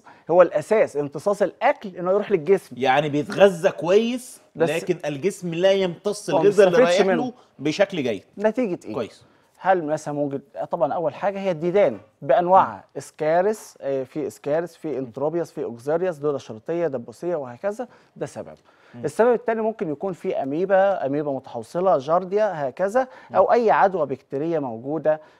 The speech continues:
Speaker 1: آه، تيفويد وغيره، دي سبب من ضمن الأسباب اللي أنا بحطها معايا كسبب مرضي يخلي الطفل ده ما ياكلش.
Speaker 2: كويس.
Speaker 1: تمام؟ السبب برضو، طيب،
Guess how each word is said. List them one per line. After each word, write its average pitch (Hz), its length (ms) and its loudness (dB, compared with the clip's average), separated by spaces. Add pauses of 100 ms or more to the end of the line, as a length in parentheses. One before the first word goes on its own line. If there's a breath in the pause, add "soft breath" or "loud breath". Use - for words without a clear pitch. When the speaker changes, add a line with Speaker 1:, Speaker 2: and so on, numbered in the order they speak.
(140)
Speaker 1:
آه، 135 340 0
تيفويد 135 520 -4
وغيره، 180 520 2
دي 202 220 -6
سبب 247 440 2 (220)
من 143 200 -4
ضمن 226 240 0
الأسباب 160 520 -2
اللي 143 160 -4
أنا 170 80 -2
بحطها 208 580 -2 (280)
معايا 190 480 6
كسبب 202 480 -2
مرضي 180 320 -2
يخلي 180 300 -4
الطفل 156 380 -10
ده 165 180 -6 (320 soft breath)
ما 143 100 -4
ياكلش. - 560 -8 (340)
Speaker 2:
كويس. - 260 -20 (180)
Speaker 1:
تمام؟ 147 340 -2 (480 loud breath)
السبب 277 460 6
برضو، 220 340 4 (200)
طيب، 156 260 0